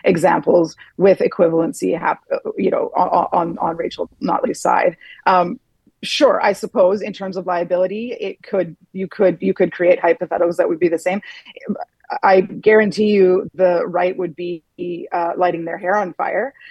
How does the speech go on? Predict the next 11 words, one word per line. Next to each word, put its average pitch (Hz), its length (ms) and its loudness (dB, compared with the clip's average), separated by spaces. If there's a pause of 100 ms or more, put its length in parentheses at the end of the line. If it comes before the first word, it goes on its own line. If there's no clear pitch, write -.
(200)
uh, 175 400 2
and, 180 580 0
uh, 175 320 0
and 180 160 -2
they'd 175 140 -4
be 185 80 -4
making 175 300 -8
the 170 60 -2
case 180 280 -4
that, 180 160 0
that, 180 260 0